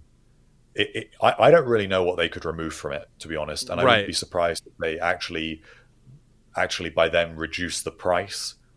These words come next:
Speaker 1: of the AirPods three to, um,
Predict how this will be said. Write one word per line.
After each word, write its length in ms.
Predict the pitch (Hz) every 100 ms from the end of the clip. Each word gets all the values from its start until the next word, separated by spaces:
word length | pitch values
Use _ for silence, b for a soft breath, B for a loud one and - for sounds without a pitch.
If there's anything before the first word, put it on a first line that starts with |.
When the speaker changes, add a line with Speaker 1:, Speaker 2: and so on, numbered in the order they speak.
| _
Speaker 1:
of 340 | 85 80 80 -
the 120 | 82
AirPods 600 | 80 82 80 73 - - - _
three 400 | - 90 95 117 _ _ _ _ _ -
to, 380 | 87 80 73 - _ _ -
um, 460 | 78 76 73 73